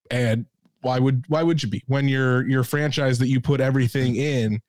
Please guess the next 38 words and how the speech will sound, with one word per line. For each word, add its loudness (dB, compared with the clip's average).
and, 0
and 2
they 0
go 0
out -2
and, 0
and 0
perform 0
as 0
embarrassing 0
and 0
pathetic -2
as -2
that? -2
I -2
mean, 0
m-, -8
my -2
guess 0
is 0
Jim -2
Irsay 0
was 2
a 0
lot 0
more 0
level-headed 0
than -2
I -2
would 0
have -4
been -2
after -2
this -2
loss. -6
And 2
that, -2
and -2